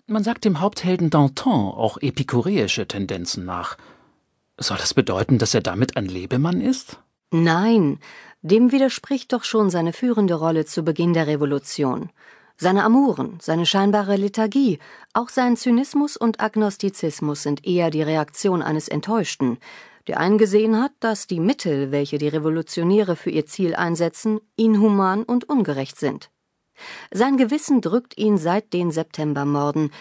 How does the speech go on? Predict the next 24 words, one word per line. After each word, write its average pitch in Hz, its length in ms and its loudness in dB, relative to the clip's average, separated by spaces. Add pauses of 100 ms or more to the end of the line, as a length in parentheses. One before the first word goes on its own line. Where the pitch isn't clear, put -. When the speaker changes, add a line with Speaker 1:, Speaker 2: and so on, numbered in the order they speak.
(160)
Speaker 2:
denen 160 200 0
er 160 120 -4
nicht 165 400 -2
widersprochen 170 680 -4
hat. - 300 -8 (380)
Speaker 1:
Warum 113 240 -4
redet 113 380 -4
man 117 120 4
dann 120 220 -4
eigentlich 120 500 -4
von 131 160 2
dem 127 180 0
Epikureer 151 840 0
Danton? 95 600 -8 (840)
Ich 160 140 0
weiß, 262 180 0
dass - 160 0
man 170 140 2
Epikur 196 480 2
schon 202 220 2
in 190 80 2
der 175 140 2
Antike 160 380 -2
missverstanden 110 760 -2